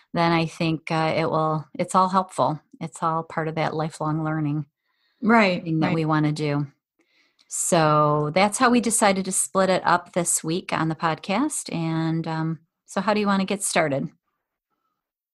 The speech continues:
Speaker 2: Um, well, like you said, we split it up into the judgers and the perceivers, judging functions and perceiving functions.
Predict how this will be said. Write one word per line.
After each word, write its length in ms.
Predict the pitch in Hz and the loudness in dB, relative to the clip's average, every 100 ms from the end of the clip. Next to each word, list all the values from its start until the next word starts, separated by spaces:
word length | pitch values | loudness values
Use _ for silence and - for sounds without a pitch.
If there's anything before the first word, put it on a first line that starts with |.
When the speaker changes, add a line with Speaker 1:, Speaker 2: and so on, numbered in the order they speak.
| _ _ _ _ _ _ - - - - _ - | _ _ _ _ _ _ -20 -20 -20 -20 _ 2
Speaker 2:
Um, 400 | 233 233 233 226 | 6 6 6 4
well, 200 | 233 226 | 4 6
like 180 | 226 226 | 4 0
you 60 | |
said, 320 | 214 208 196 190 | -4 0 2 2
we 100 | 190 | -2
split 240 | - 190 | -2 -2
it 60 | 180 | -2
up 180 | 180 | -2
into 180 | 202 196 | -2 0
the 100 | 180 | -2
judgers 1000 | 165 175 170 170 - 185 180 175 175 185 | -2 0 -2 -4 -4 -2 0 0 -2 -4
and 160 | - 185 | -4 -4
the 60 | |
perceivers, 840 | 190 226 226 - 170 151 147 165 190 | -2 -2 -2 -2 0 2 2 0 0
judging 300 | 175 175 185 | -2 0 0
functions 460 | 180 175 175 165 160 | 0 -2 -2 -4 -4
and 160 | 165 | -6
perceiving 500 | 170 165 156 156 151 | -6 -4 -4 -2 -4
functions. 920 | 165 151 156 156 160 180 185 208 220 | -4 -4 -6 -10 -8 -4 0 0 -2